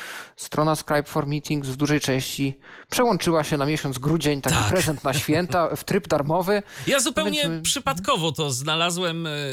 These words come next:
Speaker 2: gdzieś tam szukając, e, jeszcze jakichś dodatkowych informacji, bo istotnie jak wchodzimy na samą stronę Skype for Meetings, to, to tam jest teraz bardzo ubogo.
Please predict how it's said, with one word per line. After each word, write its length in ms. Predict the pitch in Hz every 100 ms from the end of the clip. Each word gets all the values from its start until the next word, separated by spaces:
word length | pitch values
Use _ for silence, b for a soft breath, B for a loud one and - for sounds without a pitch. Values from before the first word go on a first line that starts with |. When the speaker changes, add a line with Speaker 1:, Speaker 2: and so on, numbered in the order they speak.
| 131
Speaker 2:
gdzieś 300 | 147 135 175
tam 180 | 180 151
szukając, 680 | - 160 151 147 135 135 139
e, 160 | 123
jeszcze 260 | 127 139 -
jakichś 260 | 135 151 131
dodatkowych 520 | 143 147 - 151 143
informacji, 460 | 156 156 165 170
bo 100 | 180
istotnie 340 | 185 - 156 113
jak 120 | 104
wchodzimy 400 | - 135 160 143 B B 135
na 120 | 135
samą 560 | - - - 160 160 139
stronę 400 | - 147 143 139
Skype 280 | - 135 120
for 200 | 135 127
Meetings, 420 | 139 147 139 -
to, 360 | 131 127 123 131 127 - -
to 120 | - 156
tam 140 | 160
jest 160 | 156 -
teraz 220 | 135 123
bardzo 320 | 117 101 104
ubogo. 400 | 92 76 65